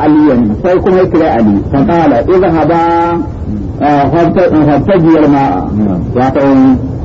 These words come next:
da, wato da an ka kawo ƙara an ce babu ruwa. Sai ya kira wannan mutum da Ali ibn Abi Talib ya ce, "Ka dauka da ni ruwa." فانطلقا فالتقيا امرأة، sai suka yi tafiya suka yi, suka haɗu da wata mace.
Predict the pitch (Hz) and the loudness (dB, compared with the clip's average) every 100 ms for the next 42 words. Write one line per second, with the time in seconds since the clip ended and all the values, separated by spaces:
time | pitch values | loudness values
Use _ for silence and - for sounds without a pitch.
0 | - - - - - - - 143 165 160 | -6 -6 -8 -8 -8 -6 -2 -2 -2 -2
1 | 165 147 151 139 135 190 196 180 170 165 | -2 0 0 0 0 -2 -2 -2 0 0
2 | 156 160 165 165 160 165 - 147 151 160 | 0 0 0 0 0 -2 0 0 2 2
3 | 139 117 107 107 98 107 104 90 - - | 2 2 2 0 -2 -2 -2 -4 -6 -8
4 | - - 165 175 180 175 156 165 165 156 | -8 -4 2 2 2 2 0 2 4 4
5 | 180 160 147 180 160 143 156 170 143 131 | 4 4 4 2 2 2 2 4 2 2
6 | 156 160 165 156 156 160 131 131 185 185 | 2 2 2 2 2 0 0 0 0 2
7 | 151 156 160 165 151 117 110 107 95 85 | 2 4 4 4 4 4 2 2 -2 -4
8 | 101 110 98 - - - - - - - | -2 0 -2 -4 -6 -6 -6 -6 -8 -8
9 | - 143 147 160 208 190 190 190 196 180 | -4 0 2 2 2 0 0 0 0 0
10 | 165 143 196 180 180 175 151 147 143 156 | 0 0 0 0 2 2 0 0 0 0
11 | 185 202 185 180 156 170 202 156 - 147 | 0 0 0 0 0 0 0 0 0 0
12 | 143 131 160 156 165 147 139 - 147 170 | 0 0 -2 -2 -2 -2 -2 -2 -2 0
13 | 160 151 147 107 - 104 | 0 0 0 0 -2 -2